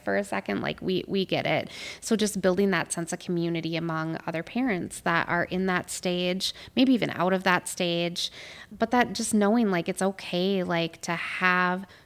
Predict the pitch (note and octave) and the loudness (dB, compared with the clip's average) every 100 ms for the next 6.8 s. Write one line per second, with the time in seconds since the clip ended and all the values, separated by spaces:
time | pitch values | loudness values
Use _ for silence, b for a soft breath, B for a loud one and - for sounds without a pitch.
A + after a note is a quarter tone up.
0 | - - F#3+ F#3+ F#3 F3+ F#3 F#3 G3+ G#3+ | -12 0 4 4 4 2 2 2 0 0
1 | G#3+ G#3 F3+ F3+ E3 E3+ F3+ E3+ E3 E3+ | 2 0 0 0 0 0 2 0 -2 -4
2 | E3 F3 F#3+ G#3 F3 - - F#3 G#3 A#3 | -2 0 0 0 -2 -10 -6 -2 -2 0
3 | G#3 F#3+ F#3+ F3+ - F#3 F3 E3 D3 D3 | -2 -2 -4 -6 -4 -2 -2 -2 0 0
4 | E3 E3+ - - F3 F3 G#3+ G#3 - G3+ | 0 -4 -6 -4 -4 -2 0 0 -2 0
5 | E3+ E3 G#3+ G#3+ G3+ E3+ E3+ G3+ G3+ - | -2 2 0 4 2 2 0 -2 -2 -2
6 | G#3+ G3 F3 - - F3 E3+ E3 | 0 2 0 -2 -2 0 2 2